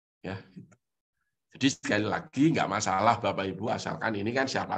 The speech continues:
tahu itu, apa, demi untuk impact on your university, on your institution itu akan semakin recognize ya. Oke, ini contoh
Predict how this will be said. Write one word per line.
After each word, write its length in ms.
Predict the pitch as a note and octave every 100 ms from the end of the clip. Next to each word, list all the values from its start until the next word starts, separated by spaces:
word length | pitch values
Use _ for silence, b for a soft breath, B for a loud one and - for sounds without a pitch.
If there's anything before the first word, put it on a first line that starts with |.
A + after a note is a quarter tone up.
| G2
tahu 240 | G2+ A2+
itu, 320 | - B2+ C3 B B B B
apa, 400 | - E2+ A#2+ C#3
demi 400 | - E2+ A2 B2
untuk 480 | - F#2 A2 - - _ _ _ _ _ _ _ _
impact 560 | B2 G2+ G#2 C3+ - - _ -
on 160 | A#2 G#2
your 160 | G#2+ G2
university, 800 | G#2 G#2 G2+ G2+ - F#2 C3+ D3
on 160 | - G2+
your 160 | G#2
institution 800 | - G2 - - F2+ G2 G2 A2
itu 240 | G#2+ G2 A2
akan 240 | F#2 -
semakin 640 | G#2 G2+ F#2 - - G#2+ G2
recognize 640 | - - - F2+ - G#2
ya. 80 | G#2 - _ _ _ _ _ _ _ _ _ _ _ _ _ _
Oke, 160 | - D3
ini 160 | F3
contoh 480 | F#3 E3+ E3 C#3+